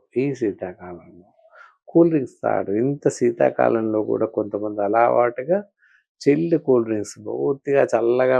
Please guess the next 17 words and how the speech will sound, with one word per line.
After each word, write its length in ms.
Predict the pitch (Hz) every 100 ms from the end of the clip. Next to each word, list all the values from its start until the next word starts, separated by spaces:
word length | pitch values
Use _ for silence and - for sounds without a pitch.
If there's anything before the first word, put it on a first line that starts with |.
| 123
ఉన్నటువంటి 400 | 117 110 107 98 -
కూల్ 180 | 104 104
డ్రింక్స్ 240 | 107 -
తాగడం, 320 | 117 110 113 117 _ - - _ -
పూర్తి 280 | 175 180 180 175
చల్లగా 400 | 135 143 156 160 156
ఉన్నటువంటి 480 | 143 139 143 131 120
ఫ్రిడ్జ్లో 360 | 123 117 143 131 107
డీప్లో 380 | 123 143 143 151 135
పెట్టుకొని 360 | 117 - 113 110
నీళ్ళు 240 | 110 117 117
తాగడం 340 | 117 110 107 107
చేస్తూ 280 | 104 - - 95
ఉంటారు. 280 | 92 - - _ - - _ 143
అది 140 | 135 131 143
ఏమాత్రం 520 | 156 156 151 156 156 131
సమర్థనీయం 800 | 117 123 120 120 127 117 113